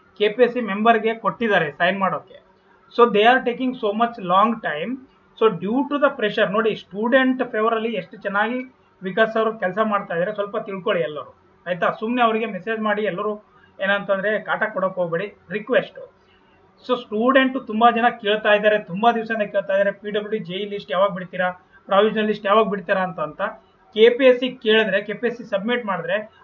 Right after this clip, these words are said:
ಅವ್ರು ಇನ್ನೂ sign ಮಾಡಿಲ್ಲ ಅಂತ. So for <clears throat> student ಫೇವರ್‌ಗೂ, student ಇನ್ಫಾರ್ಮೇಷನ್‌ಗೋಸ್ಕರ ಕೆ ಪಿ ಎಸ್ ಸಿ ಮೆಂಬರ್ಸ್‌ಗೆ ಹೇಳ್ಬಿಟ್ಟು ಏನಂತಂದ್ರೆ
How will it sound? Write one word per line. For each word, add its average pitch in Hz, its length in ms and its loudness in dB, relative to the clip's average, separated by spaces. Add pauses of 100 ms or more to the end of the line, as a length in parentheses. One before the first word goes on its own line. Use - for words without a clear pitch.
ಅವ್ರು 240 200 6
ಇನ್ನೂ 233 200 2
sign 233 320 0
ಮಾಡಿಲ್ಲ 196 300 0
ಅಂತ. 175 220 -6 (520)
So 269 60 8 (120)
for 233 160 8 (200)
<clears throat> 285 380 4 (920)
student 254 460 4
ಫೇವರ್‌ಗೂ, 202 440 2
student 233 460 2
ಇನ್ಫಾರ್ಮೇಷನ್‌ಗೋಸ್ಕರ 208 920 0 (560)
ಕೆ 214 140 2
ಪಿ 214 100 0
ಎಸ್ 233 120 4
ಸಿ 247 80 -2
ಮೆಂಬರ್ಸ್‌ಗೆ 214 720 -2
ಹೇಳ್ಬಿಟ್ಟು 196 720 -4
ಏನಂತಂದ್ರೆ 180 500 -6